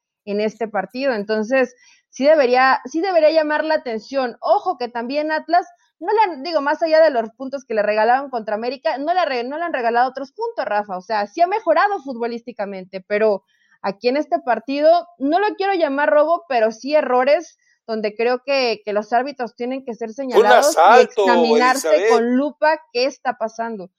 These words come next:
Speaker 1: No me gusta la palabra asalto, pero sí fue evidente. <laughs> O sea,
Speaker 2: Ah,
Speaker 1: sí,
Speaker 2: bu-, ah,
Speaker 1: sí.
Speaker 2: bueno.
Speaker 1: <laughs>
Speaker 2: No, eh, es,
Speaker 1: Sí
Speaker 2: es
Speaker 1: fue
Speaker 2: más, la
Speaker 1: evidente los
Speaker 2: expulsión,
Speaker 1: errores, ¿no? Sí.
Speaker 2: la expulsión es consecuencia de los errores arbitrales.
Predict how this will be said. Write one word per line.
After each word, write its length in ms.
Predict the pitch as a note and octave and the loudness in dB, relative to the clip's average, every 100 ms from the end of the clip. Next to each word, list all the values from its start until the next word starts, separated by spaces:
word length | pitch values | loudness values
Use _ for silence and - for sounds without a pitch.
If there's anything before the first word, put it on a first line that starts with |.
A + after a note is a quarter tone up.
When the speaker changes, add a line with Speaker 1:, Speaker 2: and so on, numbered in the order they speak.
| _ _ _ _ | _ _ _ _
Speaker 1:
No 300 | C4+ E4 G4 | -4 -2 0
me 140 | A4 | 0
gusta 260 | F#4+ - A#4 | 0 0 0
la 140 | E4+ | 2
palabra 320 | D4 C#4+ E4+ | 4 4 4
asalto, 440 | F4 E4+ E4 C4+ A#3 | 4 2 0 -4 -4
pero 200 | A3 A3 | 0 0
sí 120 | B3+ | 0
fue 140 | C4+ | -2
evidente. 500 | C#4+ A#3 A3+ A3+ F3+ _ - | 0 0 -4 -6 -16 _ -14
<laughs> 200 | A#3+ - | -12 -8
O 100 | A#3 | -8
sea, 200 | G#3+ G#3+ - - - - | -6 -6 -8 -20 -18 0
Speaker 2:
Ah, 160 | A3+ G3 | 4 4
Speaker 1:
sí, 60 | |
Speaker 2:
bu-, 60 | G3 | 4
ah, 120 | G#3 | 4
Speaker 1:
sí. 60 | F#3+ | 4
Speaker 2:
bueno. 360 | E3+ F3 - - | 0 -4 -6 -4
Speaker 1:
<laughs> 260 | F4+ F#4 D#4+ | -4 -2 4
Speaker 2:
No, 100 | C5 | 4
eh, 180 | D#4 - - G4+ C#5 A#4 | 2 -4 -10 -10 -10 -10
es, 60 | - - | -10 0
Speaker 1:
Sí 80 | |
Speaker 2:
es 100 | D4+ A3 | 0 4
Speaker 1:
fue 100 | E4 | 2
Speaker 2:
más, 120 | D#4+ | 4
la 40 | |
Speaker 1:
evidente 360 | C#4 D4 C4 D4+ | 2 0 2 0
los 140 | C4+ | 0
Speaker 2:
expulsión, 300 | E4 A3 A3+ | 0 2 4
Speaker 1:
errores, 240 | G3+ G#3+ G3 | 4 4 0
¿no? 200 | G#3 A#3 _ _ _ | -12 -16 _ _ _
Sí. 160 | _ F#3 F3 | _ -20 -12
Speaker 2:
la 240 | D#3 E3 E3 | 0 2 2
expulsión 680 | - - E3+ - G3 G#3 | -2 -12 -14 -6 0 0
es 120 | A#3 - | 0 -6
consecuencia 880 | A3 F3+ D#3+ - F3 G3+ F#3+ A3 | -8 -8 -12 -6 -2 -2 -2 -4
de 100 | G3+ | -2
los 220 | D3 C3+ C3+ | -4 -4 -6
errores 440 | B2 E3+ F#3 - | -2 -2 -2 -4
arbitrales. 840 | C#3+ B2 A#2+ D#3+ F#3 D3 A2+ - | -4 -6 -4 2 2 2 -8 -16